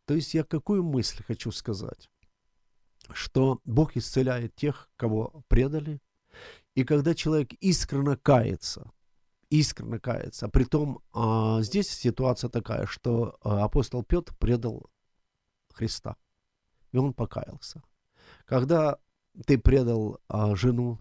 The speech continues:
или ты предала мужа своего, ты должна искренне покаяться, прийти просто раскаяться. Потому что, когда мы каемся чистосердечно, мы должны понимать,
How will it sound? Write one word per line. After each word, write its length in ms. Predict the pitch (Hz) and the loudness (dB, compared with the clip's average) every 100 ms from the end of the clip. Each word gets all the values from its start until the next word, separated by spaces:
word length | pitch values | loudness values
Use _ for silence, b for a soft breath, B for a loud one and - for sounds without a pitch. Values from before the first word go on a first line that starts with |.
| - _ - | -14 _ -2
или 200 | 113 107 | 0 0
ты 140 | 123 | 0
предала 480 | 113 110 120 117 107 | 0 -2 -2 -2 -2
мужа 340 | 117 139 135 | -2 -2 -6
своего, 500 | 117 127 110 107 110 b b b | -10 -8 -8 -8 -10 b b b
ты 100 | 120 | 0
должна 360 | 110 110 120 - | 0 -4 -8 -4
искренне 440 | 156 - 127 117 | -6 -4 -6 -6
покаяться, 720 | 110 110 - 107 - - - - - | -4 -6 -8 -12 -12 -14 -16 -16 -2
прийти 400 | 123 117 - 180 | 0 0 -4 -4
просто 400 | - 120 - 113 | -4 -6 -6 -8
раскаяться. 680 | 113 - - - - - - _ _ B B B B | -8 -8 -10 -12 -14 -18 -20 _ _ B B B B
Потому 340 | 127 127 160 156 | -2 0 0 -2
что, 340 | - 151 135 B B B _ - | 0 0 0 B B B _ 4
когда 420 | 143 139 165 170 | 6 6 6 6
мы 200 | 147 - - | 4 0 0
каемся 640 | 190 220 220 196 - 139 | 4 6 6 4 0 -2
чистосердечно, 1300 | - 147 - - - 143 113 104 110 - - - 117 - | 2 2 2 2 2 2 2 0 -4 -4 -10 -12 -14 -8
мы 120 | 139 131 | 0 2
должны 340 | 131 107 123 | 2 0 0
понимать, 500 | 127 120 135 170 | 0 0 0 -2